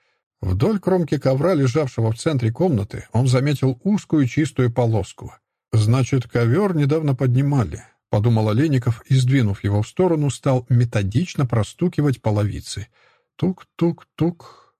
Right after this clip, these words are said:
Дон. Пустота". Олейников аккуратно поддел половицу, извлек из тайника книгу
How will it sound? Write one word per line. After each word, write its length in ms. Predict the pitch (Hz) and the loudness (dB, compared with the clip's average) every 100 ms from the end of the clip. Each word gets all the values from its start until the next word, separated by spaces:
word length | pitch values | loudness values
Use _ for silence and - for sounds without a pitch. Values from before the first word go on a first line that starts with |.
| _ - | _ 0
Дон. 400 | 113 110 113 - _ _ _ _ _ _ _ | 2 2 0 -4 _ _ _ _ _ _ _
Пустота". 760 | - 175 - 151 127 - - - _ _ _ _ _ _ _ _ _ _ _ _ - | -2 -2 -2 -4 -4 -4 -8 -10 _ _ _ _ _ _ _ _ _ _ _ _ -4
Олейников 540 | 101 160 156 147 139 | -2 0 0 -2 -2
аккуратно 600 | 143 147 139 160 165 151 | -2 -2 0 0 -2 -2
поддел 400 | 131 139 127 131 | -2 0 0 0
половицу, 600 | 117 107 107 165 165 92 | 0 -2 0 0 -2 0
извлек 380 | 113 117 151 117 | 2 2 2 0
из 100 | 101 | -2
тайника 400 | - 110 117 104 | -2 0 0 -2
книгу 500 | - 117 175 165 151 | 0 0 2 0 -2